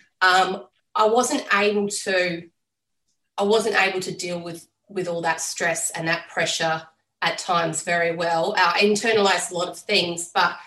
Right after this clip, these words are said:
the one main thing I do remember is when I started eating this way, everything was so much more clearer. There wasn't any fog. I felt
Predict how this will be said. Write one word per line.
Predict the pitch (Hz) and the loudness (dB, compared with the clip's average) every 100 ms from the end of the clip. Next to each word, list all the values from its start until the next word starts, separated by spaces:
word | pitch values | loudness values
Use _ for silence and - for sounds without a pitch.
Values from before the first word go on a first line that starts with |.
| - _ _ | -20 _ _
the | 202 202 | -4 -4
one | 180 180 220 226 | -2 2 4 4
main | 220 202 196 | 4 4 2
thing | - 196 | 0 -2
I | 185 170 | 0 -2
do | - 196 180 | -2 -2 0
remember | 170 170 180 175 165 - | 0 -2 -2 -4 -6 -6
is | 175 - | -8 -6
when | 175 | -6
I | 180 | -4
started | - - 185 196 202 196 | -6 0 4 4 2 0
eating | 185 180 180 | 0 -2 -2
this | 170 165 - | -6 -8 -4
way, | 170 165 165 | -2 -2 -4
everything | 214 214 240 208 226 226 | -4 -2 -2 0 -2 0
was | 214 - | -4 -4
so | 196 | -4
much | 185 190 | -4 -4
more | 185 175 | -4 -4
clearer. | - 190 175 165 | -4 -2 -2 -2
There | 165 190 | -2 -2
wasn't | 202 220 | -2 2
any | 220 233 | 0 0
fog. | - - 190 208 214 - - - _ _ _ | -6 -6 -2 -2 -4 -14 -20 -20 _ _ _
I | 196 | -2
felt | 196 - 220 185 202 | -2 -2 0 0 -2